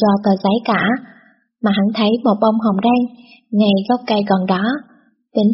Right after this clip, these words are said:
hiệu của Pedro. Vẫn rất nhẹ nhàng, Hoàng nhấc hồng lên và lấy phong thư ở dưới đó. Quay quát lòng, ai nổi đời ai. Lần này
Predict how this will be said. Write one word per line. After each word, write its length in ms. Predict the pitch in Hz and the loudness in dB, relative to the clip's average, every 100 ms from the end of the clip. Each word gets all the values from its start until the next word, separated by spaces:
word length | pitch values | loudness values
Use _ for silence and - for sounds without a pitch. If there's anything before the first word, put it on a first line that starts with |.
| 240 | 2
hiệu 200 | 208 185 | 0 -2
của 180 | 190 190 196 | 0 -2 0
Pedro. 380 | 269 269 254 254 254 - _ _ _ _ _ _ _ _ _ _ _ _ _ _ | -2 0 2 2 2 -6 _ _ _ _ _ _ _ _ _ _ _ _ _ _
Vẫn 140 | 226 196 202 | 0 0 0
rất 180 | 240 254 | -2 0
nhẹ 160 | 226 196 208 | 0 2 2
nhàng, 200 | 208 196 202 - - - | 2 0 -4 -16 -20 -4
Hoàng 300 | 220 202 190 | 0 2 2
nhấc 180 | 214 233 - | 0 -2 -2
hồng 180 | 226 196 | 0 4
lên 220 | 208 226 226 220 - _ _ _ | 4 4 0 -6 -18 _ _ _
và 120 | 214 202 190 | 0 2 2
lấy 200 | 202 208 240 | 2 2 0
phong 160 | 233 214 | -2 0
thư 100 | 226 214 | 0 0
ở 120 | 220 208 | 2 2
dưới 120 | 220 220 | 4 4
đó. 180 | 208 226 330 - _ _ _ _ _ _ _ _ _ _ - | 2 0 -4 -10 _ _ _ _ _ _ _ _ _ _ -2
Quay 180 | 220 202 196 | 2 2 2
quát 160 | 254 285 | 0 0
lòng, 240 | 269 226 196 190 - _ _ | 0 2 0 -2 -14 _ _
ai 220 | - 220 208 202 | -10 0 2 2
nổi 240 | 196 185 202 | 2 0 2
đời 160 | 208 185 | 2 2
ai. 200 | 240 247 240 - _ _ _ _ _ _ _ _ | 2 0 -2 -12 _ _ _ _ _ _ _ _
Lần 280 | 208 196 190 | 0 2 2
này 180 | 202 | 2